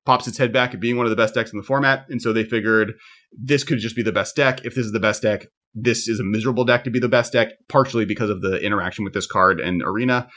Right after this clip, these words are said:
Um, someone asked, I don't, I, I have this list built up, so I can't really get to it. Uh, someone did ask on Twitter, like, "Is this the first card to ever be banned in Standard or banned in general due to its interaction,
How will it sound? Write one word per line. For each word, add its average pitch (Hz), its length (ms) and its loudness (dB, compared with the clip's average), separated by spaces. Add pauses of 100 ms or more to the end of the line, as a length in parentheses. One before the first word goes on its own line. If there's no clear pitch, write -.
(340)
Um, 98 320 0
someone 160 280 2
asked, 135 520 0 (680)
I 92 140 0
don't, 90 260 -2
I, 92 140 0
I 87 80 0
have 95 180 0
this 90 160 -4
list 95 200 -6
built 90 180 -4
up, 95 100 2
so - 80 -4
I 85 40 -2
can't 85 160 -4
really 87 160 0
get 90 160 -2
to 101 100 2
it. 90 160 0
Uh, 92 160 4
someone 147 240 0
did 127 140 2
ask 117 160 0
on 107 100 -4
Twitter, 107 240 -2
like, 98 280 0
"Is 147 260 0
this 151 260 2
the 151 120 0
first - 580 0
card 185 300 2
to 196 100 0
ever 156 120 -2
be 156 140 2
banned 151 300 2 (160)
in 147 120 0
Standard 160 520 0
or 117 280 4 (100)
banned 135 280 2
in 127 80 2
general 127 240 0
due 123 180 -4
to 120 120 0
its 117 100 -6
interaction, 120 720 0